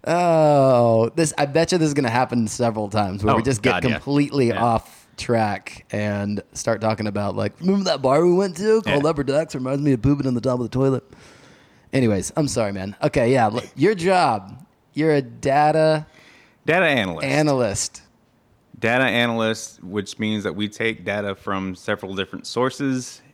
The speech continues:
Speaker 2: interpret them to input to our system.
Speaker 1: This is the, would you like to take a survey?
Speaker 2: No. Not, not,
Speaker 1: I mean,
Speaker 2: not
Speaker 1: this is
Speaker 2: even
Speaker 1: where
Speaker 2: a
Speaker 1: the
Speaker 2: little bit.
Speaker 1: questions go afterwards. They go to you, a
Speaker 2: N-, no.
Speaker 1: place, no data. Okay.
Speaker 2: No.
Speaker 1: I'm
Speaker 2: Okay.
Speaker 1: sorry.
Speaker 2: So the data that we receive is like, okay,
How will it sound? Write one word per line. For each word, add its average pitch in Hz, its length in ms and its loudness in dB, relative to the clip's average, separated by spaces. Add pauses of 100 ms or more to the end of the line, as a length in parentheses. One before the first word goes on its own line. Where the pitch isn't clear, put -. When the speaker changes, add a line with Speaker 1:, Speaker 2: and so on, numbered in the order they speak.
(100)
Speaker 2:
interpret 123 600 -4
them 113 520 -4
to 98 380 -6
input 98 400 -8
to 95 160 -8
our 92 140 -6
system. 117 640 -6 (120)
Speaker 1:
This 123 300 -4
is 131 180 -4
the, 110 360 -2 (160)
would 113 140 0
you 110 60 -2
like 107 140 -2
to - 60 -20
take 110 160 -2
a 110 40 -6
survey? 104 640 -4 (1120)
Speaker 2:
No. - 100 -6 (720)
Not, 98 340 -4
not, 92 300 -4
Speaker 1:
I 127 80 -6
mean, 135 100 2
Speaker 2:
not 135 80 2
Speaker 1:
this 147 140 0
is 147 80 -4
Speaker 2:
even 131 80 0
Speaker 1:
where 139 60 4
Speaker 2:
a - 20 2
Speaker 1:
the - 60 0
Speaker 2:
little 82 80 -4
bit. - 40 -2
Speaker 1:
questions 123 440 -2
go - 400 -10
afterwards. 101 640 -6
They 107 160 -2
go 107 160 -2
to 110 100 0
you, 110 240 2 (340)
a 110 60 2
Speaker 2:
N-, 107 100 2
no. - 60 -2 (220)
Speaker 1:
place, 110 280 -2
no 117 180 -2
data. 98 360 -4
Okay. - 140 -6
Speaker 2:
No. - 60 -4 (200)
Speaker 1:
I'm - 80 -12
Speaker 2:
Okay. 113 80 -2
Speaker 1:
sorry. 104 420 -6
Speaker 2:
So 120 220 0
the 110 100 -2
data 113 260 0
that 107 120 -4
we 98 120 -6
receive 101 560 -2
is 98 140 -2
like, 95 220 -4
okay, 92 280 -6